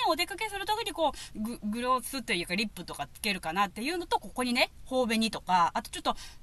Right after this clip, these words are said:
顔色が悪いなっていう時は頬紅をつけたりするんですけど、あの、いや、私ね、今現在は眉毛、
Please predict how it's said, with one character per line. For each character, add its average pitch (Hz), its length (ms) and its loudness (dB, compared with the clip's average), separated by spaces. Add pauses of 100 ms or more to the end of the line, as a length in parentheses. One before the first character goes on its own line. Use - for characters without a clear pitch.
顔 330 220 8
色 370 100 4
が 381 80 8
悪 277 320 12
い - 20 2
な 262 120 8
っ - 20 -8
て 208 140 -4
い 202 40 2
う 190 60 0
時 220 160 -4
は 220 160 6
頬 226 160 2
紅 240 220 2
を 233 80 2
つ - 60 -6
け 233 100 2
た 175 100 2
り 156 60 -6
す 202 100 -4
る 202 80 0
ん - 20 -2
で 160 80 -4
す - 60 -12
け - 80 -8
ど、 392 320 8 (400)
あ 160 180 0
の、 143 480 -4
い - 60 4
や、 339 80 10
私 285 480 0
ね、 262 160 2
今 226 140 0
現 214 260 0
在 170 200 0
は 359 260 4
眉 226 320 2
毛、 139 200 -2